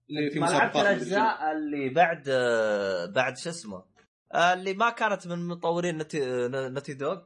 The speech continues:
Speaker 2: ما لعبتها؟
Speaker 1: لا، أنا ما لعبتها.
Speaker 2: أنا كلها
Speaker 1: أنا
Speaker 2: لعبت.
Speaker 1: أحس إنها ما
Speaker 2: إيه.
Speaker 1: ي-،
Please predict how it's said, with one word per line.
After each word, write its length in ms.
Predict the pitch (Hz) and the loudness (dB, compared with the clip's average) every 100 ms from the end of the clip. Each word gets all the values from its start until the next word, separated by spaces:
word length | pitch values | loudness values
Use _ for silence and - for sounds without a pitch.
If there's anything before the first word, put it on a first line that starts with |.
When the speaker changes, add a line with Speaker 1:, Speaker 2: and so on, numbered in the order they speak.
| _ _ 123 | _ _ -6
Speaker 2:
ما 160 | 123 | -2
لعبتها؟ 580 | 127 151 - 185 196 - _ _ _ - | -2 -2 -6 -6 -8 -12 _ _ _ 4
Speaker 1:
لا، 180 | 190 185 | 4 4
أنا 80 | 185 | 0
ما 80 | |
لعبتها. 460 | 175 143 - 123 - _ _ _ - | 0 -2 -4 -16 -18 _ _ _ -2
Speaker 2:
أنا 280 | 123 143 156 | 0 2 0
كلها 340 | 156 208 160 120 | -2 -4 0 0
Speaker 1:
أنا 80 | |
Speaker 2:
لعبت. 120 | 214 226 | 2 2
Speaker 1:
أحس 120 | 240 | 4
إنها 180 | 220 214 | 4 2
ما 220 | 220 202 | 2 2
Speaker 2:
إيه. 340 | 170 151 | 0 -4
Speaker 1:
ي-، 80 | 139 | -8